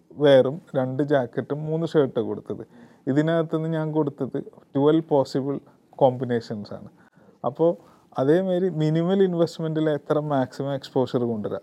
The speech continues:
അത് ന്യൂ ക്ലോത്ത്സ് ആണ് ഞാൻ പറയുന്നത്. എക്സിസ്റ്റിംഗ് ഉള്ളത്, എക്സിസ്റ്റിംഗ് ഉള്ള ക്ലോത്ത്സ് അനലൈസ് ചെയ്ത്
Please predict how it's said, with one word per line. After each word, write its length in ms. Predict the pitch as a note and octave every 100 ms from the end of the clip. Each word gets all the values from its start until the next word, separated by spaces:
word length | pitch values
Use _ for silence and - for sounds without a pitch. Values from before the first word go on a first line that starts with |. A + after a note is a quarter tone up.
| C3
അത് 240 | C#3 F#3
ന്യൂ 140 | F3 F3+
ക്ലോത്ത്സ് 360 | F3+ D#3+ D3+
ആണ് 100 | C3
ഞാൻ 180 | A#2 A2
പറയുന്നത്. 380 | G#2+ G#2 G#2 A2 _ _ -
എക്സിസ്റ്റിംഗ് 640 | C3 - D#3+ - F3 F#3
ഉള്ളത്, 360 | F3 E3 D#3 E3 C3+
എക്സിസ്റ്റിംഗ് 600 | C3 - C#3+ - E3 E3
ഉള്ള 200 | D#3 D#3+
ക്ലോത്ത്സ് 460 | D#3+ D3+ C#3+ C#3
അനലൈസ് 420 | D3+ C3+ C3 B2+ -
ചെയ്ത് 280 | A#2+ A#2+